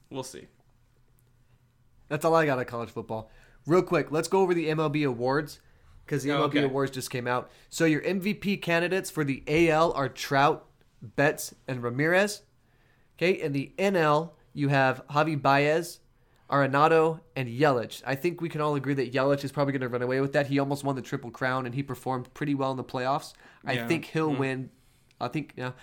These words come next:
Speaker 2: I think he did okay.
Speaker 1: Yeah.
Speaker 2: I think he'll win the M V P there. For the Cy Young Award in the A L, you have Kluber, Verlander, and some guy named Snell.
Speaker 1: <laughs>
Speaker 2: Uh, in the N L, you have DeGrom, who,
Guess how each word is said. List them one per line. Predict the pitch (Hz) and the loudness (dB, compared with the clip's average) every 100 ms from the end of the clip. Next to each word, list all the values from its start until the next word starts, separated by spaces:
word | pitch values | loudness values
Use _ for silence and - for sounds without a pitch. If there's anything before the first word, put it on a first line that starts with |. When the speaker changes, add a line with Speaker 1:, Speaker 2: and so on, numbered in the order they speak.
| - - | -12 -2
Speaker 2:
I | 147 | 0
think | 170 170 147 | 0 -2 -10
he | 160 | -6
did | 151 | -4
okay. | 120 131 113 - | -2 -4 -6 -8
Speaker 1:
Yeah. | 131 | -2
Speaker 2:
I | 143 | 2
think | 185 151 | 4 2
he'll | 143 175 | 2 2
win | 143 135 135 | 2 2 0
the | 135 | -2
M | 131 | -4
V | 127 | -4
P | 123 135 | -4 -6
there. | 120 123 120 - - | -4 -8 -12 -20 -20
For | - 143 | -8 -2
the | 139 | -2
Cy | 139 170 | 0 2
Young | 165 170 170 | 2 2 0
Award | 160 165 | 0 0
in | 147 | 0
the | - | -2
A | 147 156 | 0 2
L, | 156 | 2
you | 151 | 0
have | 131 - - | -2 -4 -8
Kluber, | - 180 170 180 175 - _ - _ | 0 2 2 0 -2 -10 _ -20 _
Verlander, | 123 156 165 160 151 151 | -2 2 4 2 0 0
and | 143 | 0
some | 165 147 | -2 0
guy | 151 | 2
named | 143 131 | 0 -2
Snell. | - - 147 143 147 - _ - | -4 0 2 2 0 -8 _ -18
Speaker 1:
<laughs> | - - 349 311 - 226 | -16 -6 -4 -4 -6 -2
Speaker 2:
Uh, | 143 147 143 - - - | 2 4 2 -6 -20 -8
in | 143 | -2
the | 147 156 | 0 2
N | 185 | 2
L, | 180 | 4
you | 180 | 4
have | 170 147 | 4 2
DeGrom, | 135 110 143 147 156 135 | -2 -2 2 4 2 0
who, | 139 | -6